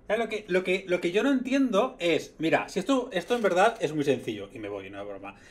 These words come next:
Esto en verdad es, <laughs> es, es, bueno, es, no es sencillo, pero a, los, los partidos que se encuentran a, a la derecha y a la izquierda de los respectivos partidos tradicionales, es decir, tanto Vox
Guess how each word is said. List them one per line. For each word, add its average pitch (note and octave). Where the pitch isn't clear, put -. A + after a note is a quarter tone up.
Esto F#3
en C4
verdad A#3+
es, -
<laughs> -
es, -
es, D#3+
bueno, D3
es, C#3+
no D3+
es F3
sencillo, C3
pero F3+
a, F#3+
los, G3
los F#3
partidos A#3
que A#3+
se B3
encuentran A#2+
a, D#3+
a F3
la D#3+
derecha F3
y C3
a C#3
la D3
izquierda D3
de E3
los F3
respectivos G3
partidos G#3+
tradicionales, E3+
es D#3
decir, C3+
tanto D#3
Vox -